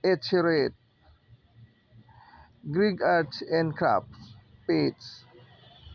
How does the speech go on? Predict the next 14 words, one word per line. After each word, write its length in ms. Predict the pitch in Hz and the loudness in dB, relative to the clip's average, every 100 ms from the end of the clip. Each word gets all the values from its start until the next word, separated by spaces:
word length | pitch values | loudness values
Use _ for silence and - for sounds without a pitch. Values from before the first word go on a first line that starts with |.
| - - - - - _ _ _ _ _ _ _ _ 202 | -20 -20 -20 -20 -20 _ _ _ _ _ _ _ _ 2
El 200 | 202 180 | 6 6
Mario 640 | 160 143 190 220 220 196 214 | 6 6 8 8 6 2 2
T 120 | 202 | 4
V 200 | 165 151 | 6 4
Vlog. 400 | 147 156 120 113 - _ _ _ _ _ _ - | 4 4 4 0 -10 _ _ _ _ _ _ -10
Yun 160 | 135 | -10
sa 160 | - 113 | -6 -6
Cebu 320 | - 123 123 | -4 -4 -2
to, 160 | 156 151 | -2 -2
malakas 320 | 101 101 117 | -2 -2 -4
na 160 | 120 143 | -6 -2
ito. 160 | 180 - _ _ _ _ _ _ - - _ _ | -2 -4 _ _ _ _ _ _ -20 -20 _ _
Jams 480 | 151 180 190 175 - | 0 4 4 2 2
Live, 320 | 175 135 104 | 4 4 2